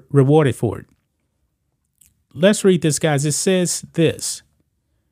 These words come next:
"It has been revealed that children of illegal aliens were given the green light to go to school in New York City despite not being able to provide proof that they had received the numerous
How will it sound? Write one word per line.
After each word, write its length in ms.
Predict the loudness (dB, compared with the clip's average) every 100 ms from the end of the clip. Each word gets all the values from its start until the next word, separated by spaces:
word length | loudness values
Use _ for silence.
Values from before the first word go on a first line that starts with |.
| _ _ -2
"It 120 | 0
has 180 | 0 2
been 240 | 2 4
revealed 400 | 4 4 4 2
that 160 | -2 -4
children 420 | -2 0 2 2
of 200 | 0 -2
illegal 500 | -4 0 0 2 2
aliens 600 | 2 0 2 2 0 -2 -10 _ _ _
were 100 | -4
given 380 | -2 0 0 0
the 80 | 0
green 320 | 0 0 2
light 340 | 0 -2 -4 -12 _ _ _ _ _
to 140 | -6
go 240 | 2 2 2
to 160 | -2
school 280 | -2 0 0
in 200 | 0 0
New 100 | 2
York 200 | 2 2
City 300 | 0 0 0
despite 560 | -2 -2 -2 -2 -2 -8 _ _ _ _ _ _ _
not 280 | -2 0 2
being 220 | 2 2
able 240 | 0 0 0
to 220 | 0 0
provide 480 | 0 0 0 0 -2
proof 500 | 2 2 0 -8 -20 _ _ _
that 140 | -6 0
they 180 | 0 2
had 260 | 0 -2
received 360 | -4 0 0 2
the 60 |
numerous 500 | 0 2 2 2 0